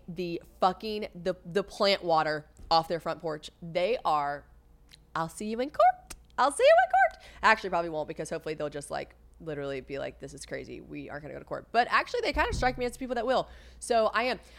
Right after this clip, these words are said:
I'm doing it not for myself, not because, well, three thousand dollars is a lot of money, but I'm doing it because anyone else that is going to rent from them, I do not, I want these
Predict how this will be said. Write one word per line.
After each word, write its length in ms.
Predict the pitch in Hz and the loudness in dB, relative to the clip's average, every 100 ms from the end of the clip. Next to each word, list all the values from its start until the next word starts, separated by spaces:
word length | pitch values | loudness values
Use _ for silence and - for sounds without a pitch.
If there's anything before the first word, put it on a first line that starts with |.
| - | -4
I'm 160 | 233 | -4
doing 280 | 208 262 320 | -4 -4 -4
it 140 | 359 220 | -4 -4
not 420 | 208 226 - - | 0 0 0 -4
for 220 | 294 311 | -4 -2
myself, 560 | 294 262 - 185 190 190 | -4 -6 -2 -2 -2 -4
not 260 | 185 208 | -2 -2
because, 460 | 262 254 247 233 - - | -4 -2 -2 -4 -12 -12
well, 100 | 185 | -8
three 180 | 180 381 605 | -2 2 4
thousand 140 | 480 220 | 4 4
dollars 260 | 175 165 | 4 2
is 60 | 156 | -2
a 20 | |
lot 140 | 156 135 | -2 -2
of 40 | |
money, 220 | 120 139 - - - - | -6 -8 -14 -20 -20 -10
but 120 | 240 247 | 0 0
I'm 160 | 247 | 0
doing 320 | 190 233 311 | -6 -4 -4
it 160 | 427 440 | -4 -6
because 560 | 302 240 226 214 214 - - - _ - | -10 -4 -2 -2 -4 -10 -20 -20 _ -8
anyone 400 | 277 381 359 349 - | -4 -2 -4 -4 0
else 300 | 214 - - | 0 -2 -6
that 120 | 208 | -6
is 120 | 190 | -6
going 260 | 190 196 196 | -4 -4 -4
to 120 | 185 | -8
rent 240 | 165 165 | -6 -8
from 160 | 214 220 | -8 -8
them, 260 | 226 240 - - | -6 -8 -10 -6
I 220 | 202 208 269 | 0 0 0
do 160 | 359 | -2
not, 240 | 294 214 - | -2 -2 0
I 160 | 240 | -2
want 280 | 330 453 415 | -2 -6 -6
these 240 | 269 247 | -8 -8